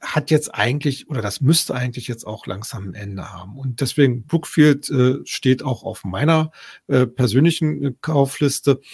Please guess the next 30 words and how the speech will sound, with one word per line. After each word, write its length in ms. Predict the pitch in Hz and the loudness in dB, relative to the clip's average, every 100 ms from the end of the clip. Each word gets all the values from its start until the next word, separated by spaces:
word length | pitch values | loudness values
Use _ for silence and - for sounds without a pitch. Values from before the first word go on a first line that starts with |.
| - - - | -20 -16 0
äh, 160 | 131 | 2
wo 160 | 117 123 | 2 2
ich 120 | 123 | 2
sage, 420 | - 123 120 131 | 2 0 2 0
äh, 180 | 147 131 | 0 -2
das 200 | 113 139 | 0 0
ist 180 | 147 - | 0 -2
ein 400 | 135 123 120 104 | -2 -2 -6 -2
Wert, 400 | 123 135 135 - | 2 4 2 -4
der 140 | 117 92 | -4 -2
hat 180 | 160 | 0
ein 160 | 160 135 | 2 2
super 400 | 120 170 175 175 | 0 -2 2 2
Portfolio, 640 | - 151 143 - 135 139 | 2 -2 -2 -2 0 2
der 180 | 131 117 | 2 0
hat 280 | 117 - - | -2 -6 -10
eine 140 | 127 117 _ | -8 -8 _
sehr 720 | - 180 147 - 117 107 151 | -20 -20 -20 -12 -4 4 4
solide 380 | 143 143 135 131 | 6 2 0 -4
Dividendenpolitik, 1120 | 123 120 113 101 123 151 156 - 143 143 - 120 | -4 -2 -2 0 0 0 -2 -2 -4 -4 -4 -4
also 260 | 117 120 | -4 -4
auch 160 | - 120 | -4 -6
für 260 | - 135 | 0 0
einkommensorientierte 1160 | - 139 135 120 113 147 123 113 113 - 139 - | 2 0 -2 -4 -4 -2 -2 -2 -2 2 2 0
Anleger 560 | - 165 156 151 147 131 | 0 2 2 2 2 2
sehr 320 | 131 131 127 - - - - | 0 0 -2 -10 -18 -12 -2
interessant. 760 | 139 - 143 139 - 127 123 - - - - _ | -2 0 0 2 2 0 0 -6 -18 -20 -20 _
Und 440 | - 127 123 120 | 0 2 2 -2
auch 220 | 131 117 - | -2 -2 -6
hier, 440 | - 131 120 117 | -6 2 4 4